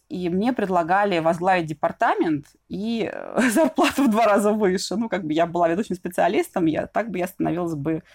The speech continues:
вот, э, руководителем департамента, э, по, по поиску I T-специалистов. То есть я, у меня был шанс возглавить целое направление, когда подо мной сидели H R-менеджеры и искали бы I T-специалистов, программистов, э, там, сисадминов,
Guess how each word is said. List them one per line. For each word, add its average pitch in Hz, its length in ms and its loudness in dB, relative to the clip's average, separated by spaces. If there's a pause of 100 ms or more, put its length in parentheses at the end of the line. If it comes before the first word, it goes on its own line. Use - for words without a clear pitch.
(140)
вот, 147 120 -16 (100)
э, 139 120 -2
руководителем 151 360 -4
департамента, 143 1000 -4 (120)
э, - 840 -12 (100)
по, - 200 -2 (680)
по - 100 0
поиску 170 440 -2
I 143 80 -2
T-специалистов. - 880 -6
То - 80 -8
есть - 180 -12
я, - 340 -4 (280)
у - 40 -2
меня 156 120 2
был 151 140 -2
шанс 254 320 0
возглавить 170 420 0 (100)
целое 165 220 0
направление, 151 680 0
когда 156 220 -6
подо 147 220 -4
мной 151 140 -2
сидели 139 360 -4
H 135 140 -8
R-менеджеры 208 580 -2
и 247 80 -4
искали 175 340 -4
бы 165 160 -10 (440)
I 131 120 -2
T-специалистов, 143 640 -10
программистов, 247 880 -2
э, 127 400 -10
там, 147 140 -10
сисадминов, 247 720 0